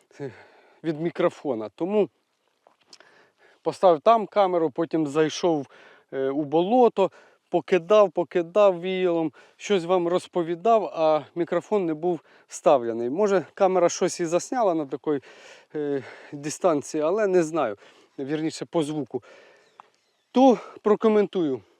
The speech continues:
М, став, пішов в сторону дамби, почав кидати, а там просто шалений, даже з викиду, міляк. І риби не було.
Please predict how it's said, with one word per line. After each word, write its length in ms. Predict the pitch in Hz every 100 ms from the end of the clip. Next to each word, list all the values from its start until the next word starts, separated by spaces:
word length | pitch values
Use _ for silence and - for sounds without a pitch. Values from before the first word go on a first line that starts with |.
| _ _ -
М, 400 | 151 143 139 117 _
став, 640 | - - - 214 214 214 160 _ _
пішов 400 | 196 - 240 170 _
в 80 | -
сторону 460 | - 214 196 185 170
дамби, 440 | 143 139 139 156 - _ _ _ _ _ _ _ _ _
почав 340 | - 214 - 202
кидати, 480 | - 190 240 226 175
а 100 | 170
там 300 | 233 214 156 _
просто 420 | - 202 247 -
шалений, 500 | 240 - 196 208 214
даже 260 | 175 190 175
з 140 | 165
викиду, 400 | 202 202 185 165
міляк. 580 | 156 131 165 160 113 - _ _ -
І 200 | 233 339
риби 420 | - 147 185 170
не 140 | 175 165
було. 340 | 120 104 98